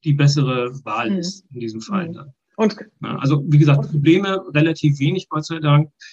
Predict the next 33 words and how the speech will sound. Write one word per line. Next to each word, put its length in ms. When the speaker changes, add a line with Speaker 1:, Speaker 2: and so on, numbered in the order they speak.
Speaker 1:
Von 200
daher 560
Glück 160
Speaker 2:
<laughs> 140
Speaker 1:
gehabt. 300
Speaker 2:
Ähm, 220
ich 100
bin 120
da 80
ja 80
immer 180
so 60
ein 60
bisschen 220
neugierig. 600
Ähm, 280
war 460
die 380
Mutter 320
mit 180
der 140
Erklärung 540
dann 200
auch, 420
äh, 360
zufriedenzustellen? 1120
Speaker 1:
Subjektiv 680
ja. 320
Speaker 2:
Mhm. 100
Speaker 1:
Also 200
aus 160
meiner 260
Sicht, 240